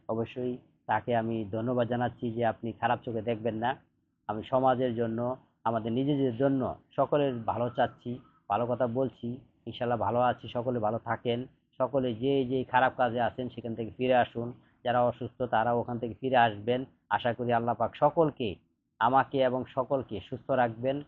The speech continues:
সেই আশা করছি। সেই আশাবাদবাদ, মানে সেই আশায় আমি আছি যে একেবারে সবাই সুস্থ থাকবো আমরা। সকলের উদ্দেশ্য হলো সুস্থতা, সুস্থতা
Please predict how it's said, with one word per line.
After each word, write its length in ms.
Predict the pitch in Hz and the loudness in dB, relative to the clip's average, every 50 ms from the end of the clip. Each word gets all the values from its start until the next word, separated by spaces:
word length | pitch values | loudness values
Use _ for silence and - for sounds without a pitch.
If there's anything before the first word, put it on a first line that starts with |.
| _ _ _ | _ _ _
সেই 200 | _ - 135 131 | _ -2 2 2
আশা 220 | 120 113 - 113 107 | 2 2 0 -4 -2
করছি। 440 | - 127 117 - - - 131 139 147 - _ _ _ _ _ _ _ | -2 -4 -4 -4 -8 -10 -10 -10 -10 -14 _ _ _ _ _ _ _
সেই 140 | - 131 131 | -2 2 2
আশাবাদবাদ, 800 | 120 113 - 127 117 113 120 113 - _ 123 120 123 123 120 120 - _ _ _ _ _ | 2 2 2 0 0 0 0 -2 -2 _ -2 0 2 2 0 0 -6 _ _ _ _ _
মানে 120 | 107 104 - - | -10 -10 -4 -2
সেই 160 | 131 131 131 | 2 4 4
আশায় 320 | 120 110 - 135 127 123 | 4 4 4 2 2 4
আমি 200 | 123 120 123 123 | 2 2 0 0
আছি 360 | 120 113 - - - 123 131 143 - _ _ _ _ | -2 -2 -2 -6 -10 -12 -12 -12 -14 _ _ _ _
যে 220 | - 113 - - 151 | -10 -10 -8 -4 -4
একেবারে 480 | 131 120 - 139 135 127 135 131 127 | -4 -2 -2 -2 0 2 2 2 2
সবাই 340 | 120 - 131 127 123 131 123 | 0 0 0 2 2 2 0
সুস্থ 260 | 123 - 127 - - | 0 -2 -8 -8 -8
থাকবো 340 | 123 - 117 113 101 101 107 | -8 -4 -4 -4 -2 0 -2
আমরা। 340 | 95 90 87 82 85 82 - - _ _ _ _ _ _ _ _ - | -2 -2 -4 -8 -10 -12 -12 -14 _ _ _ _ _ _ _ _ -2
সকলের 380 | 139 117 143 139 139 135 131 | 0 2 4 2 2 2 0
উদ্দেশ্য 300 | 127 120 113 113 131 127 | 0 -2 -2 -2 0 0
হলো 160 | 127 127 123 | 0 0 -2
সুস্থতা, 540 | 117 - - 107 - _ 120 107 - 90 85 | -4 -6 -12 -16 -10 _ -6 -6 -4 -6 -8
সুস্থতা 680 | - - 147 135 - _ 151 139 - 143 139 139 139 | -6 -6 -6 -6 -4 _ -6 -2 2 4 4 4 4